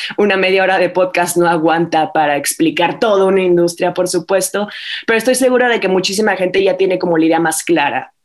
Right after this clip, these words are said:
de lo que es, lo que hacemos y cómo es que funciona en general como una, una máquina enorme con muchos engranes.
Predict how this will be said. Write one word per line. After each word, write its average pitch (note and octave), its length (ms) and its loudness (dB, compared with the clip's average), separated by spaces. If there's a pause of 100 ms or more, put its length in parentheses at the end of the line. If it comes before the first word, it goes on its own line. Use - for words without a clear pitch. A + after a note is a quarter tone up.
(120)
de D#3+ 160 0
lo D3+ 180 2
que D#3 380 0
es, D#3+ 240 -6
lo F3 180 0
que D3 100 -2
hacemos F#3 520 -2
y D#3+ 80 -2
cómo F3 240 0
es E3+ 100 -4
que F3 100 -4
funciona D#3+ 800 -2
en D#3+ 160 -4
general D#3 380 -2
como D3 360 -4 (200)
una, F3 300 0
una F#3 200 2
máquina E3 560 0
enorme C#3+ 400 0
con C#3+ 140 -2
muchos D3 360 -2
engranes. C#3+ 580 -4